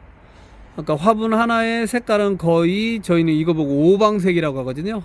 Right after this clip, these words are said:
다섯 가지의 색깔이 들어가며, 어, 매칭이 잘 된다는 그 오방색을 사용을 했습니다. 거의 다섯 가지의 유약이 들어가 있는 거예요.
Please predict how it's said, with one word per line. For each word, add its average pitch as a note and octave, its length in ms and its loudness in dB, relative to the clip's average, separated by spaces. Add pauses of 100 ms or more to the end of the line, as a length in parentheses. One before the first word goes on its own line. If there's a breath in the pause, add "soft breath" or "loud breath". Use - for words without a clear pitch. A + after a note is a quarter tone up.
다섯 E3 300 -4
가지의 D3+ 340 -2
색깔이 D#3+ 400 -4
들어가며, D3+ 680 -2 (600 loud breath)
어, C#3 160 -2
매칭이 D3+ 400 0
잘 D3 220 -2
된다는 D3+ 520 -2
그 E3 100 -6
오방색을 E3+ 1040 0
사용을 G3+ 380 -2
했습니다. E3+ 500 -2
거의 C#3+ 440 0
다섯 F3+ 380 0
가지의 F3+ 400 2
유약이 D3+ 320 0
들어가 C3 280 -4
있는 A2+ 220 -8
거예요. B2 380 -6